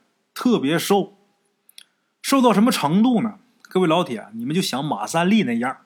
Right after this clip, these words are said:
哎，康皮呀，就瘦成他那样，但是比马三立啊长得好看，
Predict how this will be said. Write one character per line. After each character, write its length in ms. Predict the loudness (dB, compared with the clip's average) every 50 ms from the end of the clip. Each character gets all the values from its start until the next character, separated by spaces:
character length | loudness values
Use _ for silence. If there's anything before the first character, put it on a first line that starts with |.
| _ _ _ _ _ _ _ _ _ _
哎， 320 | -4 -4 -4 -4 -8 -12 _ _ _ _ _ _ _ _ _ _ _
康 260 | -6 -2 -2 -2 -2
皮 160 | -2 -2 -2 -2
呀， 220 | -2 -4 -6 -10 _ _ _ _ _ _ _ _ _ _
就 160 | _ -10 -8 -6
瘦 240 | -4 -2 -2 -2
成 160 | -2 -6 -8 -8
他 140 | -6 -6
那 80 | -6 -6
样， 220 | -6 -8 -10 -14 -20 _ _ _ _ _ _ _
但 100 | 0 2
是 80 | 2 2
比 160 | 2 0 0
马 220 | 0 0 -2 -4 -2
三 200 | -2 -2 0 0
立 140 | -2 -2
啊 140 | -2 -6 -10 _
长 220 | -14 -12 -12 -10
得 80 | -10 -10
好 180 | -10 -12 -18 -14
看， 240 | -12 -12 -12 -12